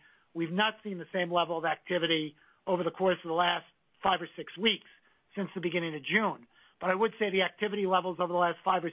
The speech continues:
six weeks, when looked at compared to activity levels in two thousand nineteen or two thousand and eighteen,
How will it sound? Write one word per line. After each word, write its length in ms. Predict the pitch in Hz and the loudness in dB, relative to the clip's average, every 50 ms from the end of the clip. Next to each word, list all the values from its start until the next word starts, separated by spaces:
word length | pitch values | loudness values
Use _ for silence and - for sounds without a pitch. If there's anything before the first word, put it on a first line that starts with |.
| - - | -6 -10
six 180 | 165 - - 156 | -12 -12 -8 0
weeks, 340 | 185 226 226 208 214 - - - _ _ _ _ _ _ _ | 2 2 2 2 0 -4 -12 -18 _ _ _ _ _ _ _
when 240 | - 180 180 170 170 | -2 -2 -2 0 2
looked 300 | 180 226 226 233 233 - | 2 2 2 0 -2 0
at 200 | 214 190 - - | 0 0 -2 -4
compared 420 | - 175 156 - 175 190 185 180 - | -8 -14 -6 -2 0 0 0 -2 -2
to 80 | 180 | -4
activity 420 | 175 170 - - 202 190 190 185 185 | -4 -4 -2 -4 -2 -2 0 0 2
levels 360 | 180 185 180 165 175 165 - - _ - _ _ - | 2 2 2 2 0 -4 -6 -10 _ -20 _ _ -14
in 120 | 180 156 - - | -12 -10 -6 -4
two 100 | 208 185 | -4 -2
thousand 380 | - 202 185 180 170 175 170 160 | 0 2 2 2 0 -2 -4 -2
nineteen 560 | 170 170 165 156 - - - 247 240 233 202 | -2 -2 -2 -4 -6 -4 -2 0 0 0 0
or 80 | 175 | -2
two 180 | - - 190 185 | -4 -6 -8 -4
thousand 360 | - 185 180 175 165 175 165 | -2 0 0 0 -2 -4 -6
and 100 | 165 175 | -2 0
eighteen, 460 | 220 254 254 254 - 180 165 165 156 | 0 0 -2 -4 -6 -6 -6 -6 -8